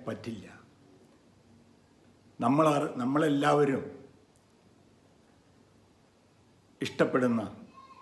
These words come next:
മലയാളത്തിൻ്റെ പ്രമുഖ നടന്മാരിൽ ഒരാളായ മമ്മൂട്ടിയുടെ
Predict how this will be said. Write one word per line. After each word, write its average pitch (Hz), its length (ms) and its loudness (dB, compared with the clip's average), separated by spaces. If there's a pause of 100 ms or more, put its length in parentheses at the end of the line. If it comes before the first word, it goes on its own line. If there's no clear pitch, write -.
(2000)
മലയാളത്തിൻ്റെ 143 720 2 (140)
പ്രമുഖ 135 420 0
നടന്മാരിൽ 127 580 0
ഒരാളായ 110 460 -4 (1900)
മമ്മൂട്ടിയുടെ 139 600 2